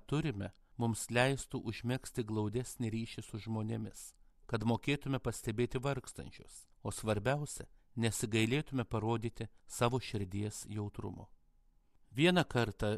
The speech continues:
visi turėtume suprasti, kad lemiamą akimirką mums nebebus jokios galimybės pasiųsti lozorių įspėti savo artimųjų.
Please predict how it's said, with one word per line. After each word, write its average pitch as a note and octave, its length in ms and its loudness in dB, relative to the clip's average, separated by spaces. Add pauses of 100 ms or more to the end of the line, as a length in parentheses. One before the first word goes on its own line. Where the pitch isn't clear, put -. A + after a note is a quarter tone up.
(140)
visi B2 320 -2
turėtume A#2 540 2
suprasti, - 640 -6 (640)
kad B2 240 2
lemiamą D#3+ 460 6 (280)
akimirką D3+ 680 0 (480)
mums E3+ 260 4
nebebus D#3+ 520 2
jokios C3 500 0
galimybės A#2 720 0 (400)
pasiųsti C#3 500 0
lozorių B2+ 600 0 (100)
įspėti B2 560 -2
savo A2 400 -2
artimųjų. G#2+ 640 -4